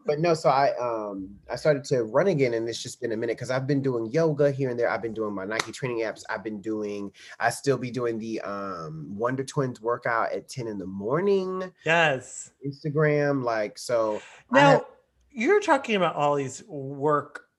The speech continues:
Speaker 2: workouts. Now, do, were you doing these things this summer as well? Because the
Speaker 1: Yeah.
Speaker 2: last time I, we talked to you, we didn't really kind of get into any of these, um, these, uh, activities that you were doing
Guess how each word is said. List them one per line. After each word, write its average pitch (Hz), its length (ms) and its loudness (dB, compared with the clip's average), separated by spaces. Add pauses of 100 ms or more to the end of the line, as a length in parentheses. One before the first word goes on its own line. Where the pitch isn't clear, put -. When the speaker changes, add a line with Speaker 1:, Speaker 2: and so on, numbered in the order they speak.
Speaker 2:
workouts. 143 600 -6
Now, 175 140 8
do, 185 180 6
were 226 100 4
you 330 160 6
doing 262 220 6
these 247 180 0
things 202 380 6
this 165 160 0
summer 180 380 4
as 156 180 0
well? 175 400 4 (180)
Because 240 240 6
the 240 60 8
Speaker 1:
Yeah. 240 60 10
Speaker 2:
last 294 200 6
time 370 160 4
I, 330 100 6
we 208 120 2
talked 202 300 6
to 170 60 -2
you, 151 60 0
we 151 80 -2
didn't 247 160 4
really 226 160 4
kind 165 240 0
of 139 120 2
get 143 120 2
into 147 240 0
any 131 220 2
of 127 120 0
these, 123 320 -4
um, 117 340 -2 (500)
these, 135 1120 -4 (100)
uh, 135 260 2 (100)
activities 147 460 -2
that 143 120 -4
you 131 160 -4
were 123 120 -2
doing 127 580 -2